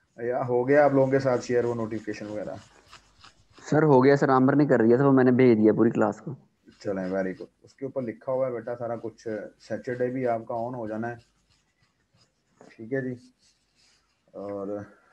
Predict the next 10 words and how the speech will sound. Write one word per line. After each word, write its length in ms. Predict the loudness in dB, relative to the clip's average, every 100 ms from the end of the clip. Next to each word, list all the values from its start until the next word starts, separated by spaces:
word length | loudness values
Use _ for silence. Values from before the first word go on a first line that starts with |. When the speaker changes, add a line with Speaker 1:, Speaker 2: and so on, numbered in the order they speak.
| _ _ -20
Speaker 1:
आपका 480 | -18 -14 -10 -8 -8
जो 560 | -6 -6 -6 -8 -10 -14 -20
मतलब, 580 | -14 -12 -12 -10 -12 -14 _ _ _ _ _ _ _ _ _ _ _ -16
अ, 180 | -14 -16 _ _ _ _ _ _ _ _ _ _ _ -4
सारी 220 | -2 -2
डिटेल 220 | -2 -2
उसके 220 | -4 -6
अंदर 160 | -2 0
available 560 | 2 0 2 2 2
है। 180 | 0 -4